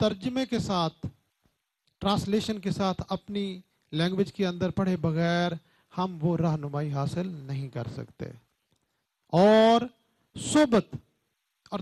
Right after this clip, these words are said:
तरबियत ख़त्म हो गई। हमारा बैठना, हमारा,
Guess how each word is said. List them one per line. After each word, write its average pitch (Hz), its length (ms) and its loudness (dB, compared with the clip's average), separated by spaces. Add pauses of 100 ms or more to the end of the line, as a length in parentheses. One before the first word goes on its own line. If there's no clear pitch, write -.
तरबियत 233 500 2
ख़त्म 220 280 -6
हो 170 140 -6
गई। 139 220 -8 (1500)
हमारा 196 340 0
बैठना, 202 440 -2 (520)
हमारा, 185 340 -4